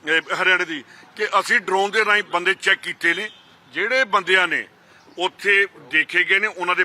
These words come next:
ਪਾਸਪੋਰਟ ਰੱਦ ਕੀਤੇ ਜਾਣਗੇ। ਕੀ ਗੱਲ, ਇਹ ਪਾਕਿਸਤਾਨ ਤੋਂ ਆਏ ਨੇ ਜਾਂ ਕੋਈ ਚਾਈਨਾ ਬਾਰਡਰ ਤੋਂ ਆ ਗਏ ਨੇ ਜਿਹੜੇ ਪੰਜਾਬੀ ਨੇ? ਇਹਨਾਂ ਨੂੰ ਭੁੱਲ ਗਿਆ ਕਿ ਅੱਸੀ ਪਰਸੈਂਟ ਜੇ ਅੱਜ ਹਿੰਦੁਸਤਾਨ ਦੇ ਵਿੱਚ ਯੋਗਦਾਨ ਆ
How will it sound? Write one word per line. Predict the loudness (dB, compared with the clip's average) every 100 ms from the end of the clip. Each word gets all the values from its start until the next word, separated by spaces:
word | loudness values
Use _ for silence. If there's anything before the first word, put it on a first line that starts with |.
| -2
ਪਾਸਪੋਰਟ | -4 -4 -6 -10 -4
ਰੱਦ | -2
ਕੀਤੇ | -4 -12 -10 -4
ਜਾਣਗੇ। | -2 -2 -4 -8 -10 -20 _
ਕੀ | -4 -4 0
ਗੱਲ, | 0 -2 -6 -6
ਇਹ | -6 -4
ਪਾਕਿਸਤਾਨ | -8 -6 -8 -6 -4
ਤੋਂ | 0 0
ਆਏ | 0
ਨੇ | -4 -12 _ _ _ _ _ _ _ -20 _
ਜਾਂ | -2 -2 -2 -4
ਕੋਈ | -6 -2
ਚਾਈਨਾ | 0 2 2
ਬਾਰਡਰ | 2 0 0
ਤੋਂ | 0 2
ਆ |
ਗਏ | 2 0
ਨੇ |
ਜਿਹੜੇ | 0 -4 -4
ਪੰਜਾਬੀ | -2 -2 0 -2
ਨੇ? | -2 -8 -18 _ -20 -6
ਇਹਨਾਂ | -4 -2
ਨੂੰ | -6
ਭੁੱਲ | -6 -6
ਗਿਆ | 0 0 0 -4 -20 -12
ਕਿ | 0 0 0 -4
ਅੱਸੀ | -2 0 0 2
ਪਰਸੈਂਟ | 0 0 0 0
ਜੇ | 2 0 0 -2
ਅੱਜ | -2 -2
ਹਿੰਦੁਸਤਾਨ | -6 -6 -6 -2 -4 -2
ਦੇ | -4
ਵਿੱਚ | -6 -12
ਯੋਗਦਾਨ | -18 -6 -4 -4 0 0
ਆ | 0